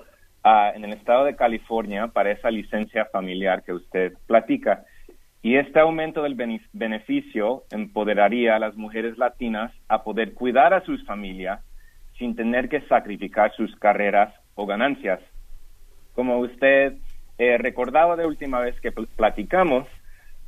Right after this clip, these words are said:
ah, un, muchas latinas dejaron de trabajar en completo. En un año, desde marzo veinte veinte a marzo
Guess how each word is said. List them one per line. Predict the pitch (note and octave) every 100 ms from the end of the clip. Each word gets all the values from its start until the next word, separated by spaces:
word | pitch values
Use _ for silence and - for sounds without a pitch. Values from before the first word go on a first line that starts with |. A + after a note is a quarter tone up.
| -
ah, | B2+ A#2+ G#2+ G#2
un, | D#3 D#3+ - -
muchas | C3 D#3+ F3 F3+
latinas | D3+ C3+ D3 C#3+ C#3+
dejaron | B2+ A#2+ B2+ C#3
de | A2
trabajar | A2+ A2 A2+ B2+
en | B2
completo. | G#2+ G#2 A2+ G#2 - F2 - -
En | A#2
un | D3 D#3
año, | D#3 D#3 D#3 D3+ -
desde | G#2+ A2 A2+ A#2
marzo | A2+ B2+ C3+ D3+
veinte | B2+ B2+ A#2
veinte | A2 D3+ D#3+ D3+ C#3+
a | A2+
marzo | A2 A#2 B2 A#2